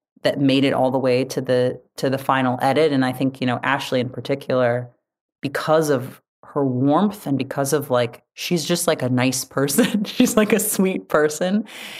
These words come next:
And I think that she opened our eyes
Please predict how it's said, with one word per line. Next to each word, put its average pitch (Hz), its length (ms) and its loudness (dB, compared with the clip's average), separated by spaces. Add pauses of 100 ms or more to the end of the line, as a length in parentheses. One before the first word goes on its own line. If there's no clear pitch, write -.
(160)
And 170 140 4
I 156 100 4
think 180 280 0
that 160 140 0
she 151 720 -2 (680)
opened 165 320 4
our 131 220 4
eyes 143 480 2